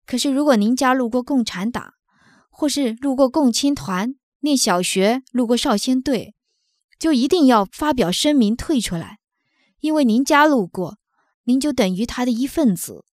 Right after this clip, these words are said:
您壮大他的邪恶力量，这连带的也是有罪的，天灭中共那是一定的，咱们早早声明退出，做一个自由人，将来才会有福报，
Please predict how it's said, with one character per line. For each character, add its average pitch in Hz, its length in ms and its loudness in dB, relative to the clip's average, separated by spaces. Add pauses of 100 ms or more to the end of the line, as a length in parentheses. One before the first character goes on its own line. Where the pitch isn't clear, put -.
(440)
您 254 160 2
壮 233 240 2
大 220 160 2
他 220 140 -6
的 233 100 -2
邪 190 220 -4
恶 240 160 -2
力 226 180 0
量， 196 400 -4 (880)
这 311 120 0
连 233 220 2
带 269 160 2
的 208 80 2
也 190 140 0
是 254 160 -4
有 190 160 0
罪 240 280 -2
的， - 220 -14 (420)
天 285 200 -2
灭 285 200 2
中 269 300 2
共 214 240 2
那 262 140 4
是 240 180 -2
一 196 160 -2
定 240 280 2
的， - 180 -14 (260)
咱 254 160 4
们 277 100 4
早 233 220 2
早 170 220 0
声 285 200 0
明 233 160 6
退 233 260 0
出， 254 380 -4 (120)
做 285 180 0
一 247 120 2
个 285 100 2
自 277 220 -2
由 190 200 0
人， 208 360 -2 (440)
将 320 200 0
来 214 140 4
才 214 220 -4
会 247 160 2
有 185 100 2
福 175 280 -6
报， 202 360 -8